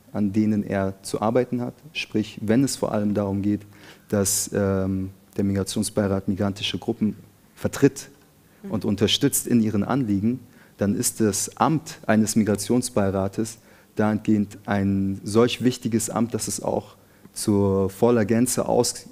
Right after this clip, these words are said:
Speaker 1: äh, einfach ausgeübt werden muss. Sprich, wenn es solche Ver-, wenn es solche Ver-, wenn es solche Versammlungen gibt, dann ist es auch wichtig und auch eine Pflicht der Migrationsbeiräte,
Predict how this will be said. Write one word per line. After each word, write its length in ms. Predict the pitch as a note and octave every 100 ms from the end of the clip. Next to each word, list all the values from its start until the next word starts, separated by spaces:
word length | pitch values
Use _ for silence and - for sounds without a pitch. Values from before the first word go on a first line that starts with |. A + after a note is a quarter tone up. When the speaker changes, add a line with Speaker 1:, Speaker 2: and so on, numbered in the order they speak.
| -
Speaker 1:
äh, 40 |
einfach 580 | G#2 G2+ G2 A2 G#2+ A#2
ausgeübt 580 | - C#3 B2 - F#2+ G2+
werden 320 | F#2+ F#2 F#2
muss. 260 | F#2 - - - -
Sprich, 400 | - A2 G#2+ G#2
wenn 160 | C#3
es 120 | F#3 -
solche 280 | G#2 - G2+ -
Ver-, 320 | - G2+ F#2+
wenn 180 | A#2+ D3+
es 100 | C#3
solche 300 | A2 G#2 -
Ver-, 280 | G2 G2 G#2+ G2+
wenn 280 | G#2+ G2 A2+
es 80 | A#2
solche 220 | G#2 -
Versammlungen 600 | - G2 B2+ F3+ G#2+ G2
gibt, 300 | F#2 F#2+ - - _ - - -
dann 160 | G2+ G#2
ist 180 | -
es 140 | A2+ -
auch 240 | G#2+ G#2
wichtig 580 | C3+ C#3+ - C#3 - -
und 300 | G#2+ G2+ -
auch 180 | G2+ -
eine 220 | G#2 G2
Pflicht 360 | - A2+ B2+ -
der 80 |
Migrationsbeiräte, 1080 | G#2+ G#2 G2+ A#2+ A#2+ - G2+ G2+ G#2 - A#2